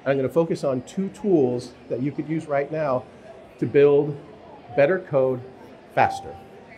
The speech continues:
The first is Einstein for Developers. Now, Einstein for Developers, this is a generative A I tool. It uses Salesforce's own L L M.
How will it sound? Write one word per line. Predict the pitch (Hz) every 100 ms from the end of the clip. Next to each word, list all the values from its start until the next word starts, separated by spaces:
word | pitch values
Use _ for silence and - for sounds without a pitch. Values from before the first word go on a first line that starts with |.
| - - - -
The | -
first | 120 190 220 214 -
is | 143 143 139 - -
Einstein | 131 151 151 135
for | 131
Developers. | 110 117 110 98 78 - - - - - - - - - - - - -
Now, | 151
Einstein | 190 208 196
for | 180
Developers, | 147 151 147 156 156 - - -
this | 131
is | 127
a | 131
generative | 139 160 160 156
A | 139
I | 131 127
tool. | - 170 180 196 - - -
It |
uses | 135 139 135 117
Salesforce's | - 147 165 175 151 147 - 135
own | 143 151 165 156 - -
L | 139 135
L | 123 131
M. | 160 233